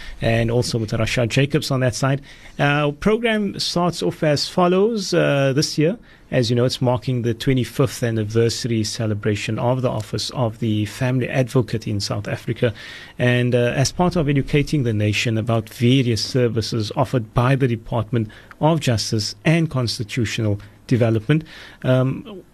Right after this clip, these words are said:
last week what we did was we focused on educating the public about the Office of the Family Advocate and also the successes of the office to date.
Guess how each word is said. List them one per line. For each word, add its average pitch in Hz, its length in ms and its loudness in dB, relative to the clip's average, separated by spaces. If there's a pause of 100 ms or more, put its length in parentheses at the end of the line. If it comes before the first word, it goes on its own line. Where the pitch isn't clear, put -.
(120)
last 156 380 2
week 180 200 2
what 127 140 2
we 127 80 2
did 117 160 0
was 120 300 2
we 127 60 0
focused 139 520 0
on 127 240 2
educating 123 640 0
the 117 80 2
public 113 400 -2
about 110 320 0
the 110 100 -2
Office - 380 -2
of 120 180 -2
the 123 80 -6
Family 196 380 0
Advocate 117 500 -4 (340)
and 143 160 4
also 147 520 4 (240)
the 156 100 2
successes 110 840 -2 (240)
of 135 220 2
the 131 80 0
office - 440 -2
to - 140 -2
date. 104 220 0